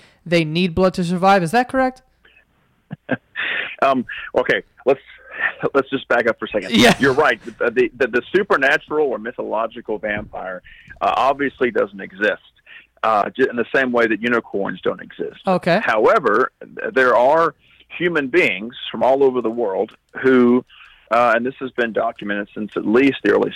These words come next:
Speaker 2: seventies, who, uh, find themselves, uh, needing blood or what they call energy or psychic energy. And they find that if they don't take this blood or this energy, then they feel, uh, uh,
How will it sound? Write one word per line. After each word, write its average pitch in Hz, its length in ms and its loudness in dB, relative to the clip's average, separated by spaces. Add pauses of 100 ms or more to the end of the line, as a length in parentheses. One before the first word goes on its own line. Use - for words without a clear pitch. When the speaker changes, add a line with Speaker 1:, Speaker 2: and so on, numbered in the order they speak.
Speaker 2:
seventies, 101 460 -2 (100)
who, 104 360 4 (420)
uh, 107 160 4 (160)
find 147 300 2
themselves, 104 720 2 (460)
uh, 101 420 -4 (100)
needing 139 460 0
blood 98 460 0 (140)
or 107 600 4
what 101 200 0
they 113 160 4
call 101 380 2
energy 107 300 0
or 104 140 -2
psychic - 420 -6
energy. 107 400 -8 (280)
And 127 140 2
they 127 200 4
find 151 320 2
that 117 100 -6
if 117 80 -2
they 113 140 0
don't 120 260 -2 (140)
take 175 260 2
this - 140 -6 (100)
blood 101 320 -6
or 104 80 -4
this 104 260 -8
energy, 101 380 -6 (420)
then 120 260 2
they 113 200 2 (140)
feel, 117 720 2
uh, 101 640 0 (560)
uh, 98 260 -2